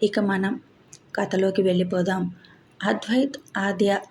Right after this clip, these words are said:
భూమిని తీసుకొని కిందకి వచ్చేసరికి సోఫాలో కనిపించిన వాళ్ళని చూసి మొహం చిరాగ్గా పెట్టుకొని హాల్లో వేరే వైపు నుంచి గార్డెన్లోకి భూమిని తీసుకొని వెళ్ళిపోతారు. వాళ్ళకి భూమి మొహం కనిపించదు,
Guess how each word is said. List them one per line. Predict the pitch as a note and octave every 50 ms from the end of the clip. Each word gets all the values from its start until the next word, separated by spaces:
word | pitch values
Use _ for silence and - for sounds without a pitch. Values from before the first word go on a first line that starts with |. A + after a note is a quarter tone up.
| _ - D#3+
భూమిని | D#3 D3+ F#3+ G3 G#3 A3 A3+ A3+
తీసుకొని | A3+ - F#3+ F#3 F#3 - - - F#3+ G3+ G#3
కిందకి | - F#3+ F#3 F3+ F#3 F#3 - G3+
వచ్చేసరికి | G3 F#3+ F#3 - - F#3+ F3+ - F#3+ F#3+ F#3 - - F4 E4+ - - - - - - - - - _ -
సోఫాలో | - - D4 C#4+ C#4+ C#4+ C#4+ D#4 D4 C#4+ C#4 C#4
కనిపించిన | C#4+ B3+ A#3 A3+ A#3 A#3 A3+ A3 - A3+ A3 G#3+
వాళ్ళని | G#3 G3+ G3 G3 G3+ G3 G3 F#3+ F3+ - F#3
చూసి | E3+ F3 - - D4+ D4 - - - - - - - _ _
మొహం | A3+ A3+ B3 - B3+ C4 C#4 C4 - -
చిరాగ్గా | - G#3 F#3+ F#3+ F#3+ F#3 F#3 E3+ - - A3+
పెట్టుకొని | A#3 - A3 A3 - - - G#3 G3+ G#3+ C#4+ E4 B3+ - - - - - _ -
హాల్లో | - - B3+ C4+ C#4 C#4+ D4 D4+ D4 C#4+ G#3+
వేరే | G3 G3 G3 G#3+ G#3+ G#3+
వైపు | G#3+ G#3 G#3 G#3 G#3+ F#3
నుంచి | F3+ F3+ F3 F3 F3+ - G4 G4+ - - - - - _ _ A3+ A3+
గార్డెన్లోకి | A3+ A3 G#3+ A3 G#3+ G#3 G#3 G3 F#3 F#3 F#3 A#3
భూమిని | G3+ G3 F#3+ F#3+ F#3+ G3+ G3+ G3+
తీసుకొని | - - F#3 F3+ F3+ - - G3 G#3+ B3
వెళ్ళిపోతారు. | C4 B3 A#3 A#3 A#3 - A3+ A3+ - G#3+ G#3 G#3 G#3+ - - - _ - - - - _ _ _ F#3+
వాళ్ళకి | F#3+ F#3+ G3 G3+ G3 G3 G#3 F#3+ - - - _ F3+
భూమి | F3 - F#3+ F3+ F3+ F#3+ G3+ G3+
మొహం | G3 F#3+ F#3 F#3 F3+ G#3+ A3+ A3+
కనిపించదు, | - G#3 F#3+ F#3 F3+ - G3 F#3+ F#3 - G3+ F3+ F#3 G#3